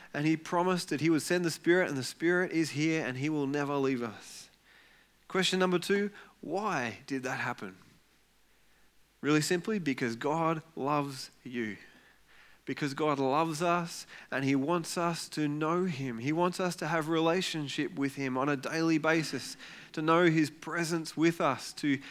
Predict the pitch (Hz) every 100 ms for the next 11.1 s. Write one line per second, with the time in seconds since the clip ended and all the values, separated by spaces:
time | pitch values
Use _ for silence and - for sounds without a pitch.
0 | - - 160 165 - 185 180 190 170 147
1 | 147 135 135 131 120 107 104 _ _ -
2 | - - _ 180 185 170 - 180 170 180
3 | 147 - 135 175 165 151 131 - - 180
4 | 185 - 156 139 151 156 160 139 139 131
5 | 131 - 165 156 147 139 135 151 143 143
6 | 151 147 127 123 143 147 123 - - 185
7 | 147 147 - 151 165 160 135 143 143 139
8 | 147 160 175 180 170 165 - 156 147 -
9 | - 147 143 156 170 185 156 151 143 -
10 | 165 165 165 151 - 135 160 156 135 123